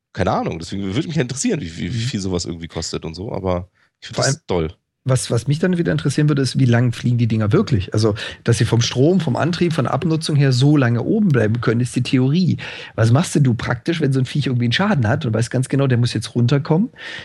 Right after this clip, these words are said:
Speaker 2: Bei, äh, irgendwas um die zwanzig Kilometer Höhe hast du natürlich ein relativ breites Landungsfeld, wo du sagen kannst, fliegen wir jetzt eher dann lieber nach, äh, Kanada oder landen wir in den U S A.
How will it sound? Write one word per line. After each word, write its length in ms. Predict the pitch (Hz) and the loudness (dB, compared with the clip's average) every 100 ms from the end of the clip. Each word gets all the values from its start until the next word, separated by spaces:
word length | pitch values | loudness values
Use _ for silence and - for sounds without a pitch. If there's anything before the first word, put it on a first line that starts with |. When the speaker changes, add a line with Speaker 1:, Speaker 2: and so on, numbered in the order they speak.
| - - | -8 0
Speaker 2:
Bei, 220 | 120 120 | 2 2
äh, 40 | - | 0
irgendwas 600 | - - - - 151 143 | -4 -6 -6 -2 0 2
um 80 | - | 2
die 140 | 131 123 | 0 0
zwanzig 440 | 127 143 185 - | 0 0 -2 -4
Kilometer 480 | - 131 123 117 107 | -2 0 2 2 2
Höhe 340 | 117 127 175 | 2 4 4
hast 160 | 151 - | 2 0
du 20 | |
natürlich 280 | 131 120 120 | -2 0 0
ein 60 | 117 | 0
relativ 540 | 117 147 165 151 127 | 2 2 0 -2 -6
breites 440 | 127 113 120 117 110 | -4 -2 -2 -2 -4
Landungsfeld, 640 | 208 214 160 - 117 127 | -2 0 -2 -2 -2 -2
wo 60 | 131 | -2
du 60 | 117 | -2
sagen 200 | 113 139 | 0 0
kannst, 280 | 131 139 - | 0 -2 -2
fliegen 200 | 135 127 | 0 2
wir 60 | |
jetzt 160 | 120 - | 0 2
eher 220 | 139 151 | 2 4
dann 160 | 139 131 | 4 2
lieber 240 | 131 123 | 2 2
nach, 320 | 117 110 117 | 2 0 -2
äh, 240 | - - 107 | -4 -4 -4
Kanada 440 | - 120 156 147 | -2 0 2 2
oder 160 | 131 117 | 2 2
landen 260 | 110 147 151 | 2 2 2
wir 60 | |
in 60 | 120 | 0
den 80 | 120 | 0
U 60 | |
S 100 | 113 - | -2 -2
A. 300 | 113 175 | -2 -2